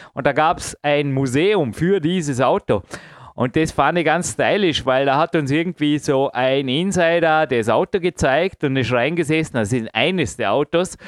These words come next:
Und dann hat jemand gefragt, also aus der Firma-Runde da,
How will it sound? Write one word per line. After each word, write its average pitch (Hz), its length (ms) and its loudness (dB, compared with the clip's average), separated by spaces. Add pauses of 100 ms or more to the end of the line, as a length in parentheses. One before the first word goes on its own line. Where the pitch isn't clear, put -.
(320)
Und 185 720 2 (140)
dann 151 480 0
hat 160 200 0
jemand 170 340 0
gefragt, 135 840 -2
also 123 260 0
aus 127 120 -2
der 123 140 -4
Firma-Runde 151 1160 0
da, 147 240 2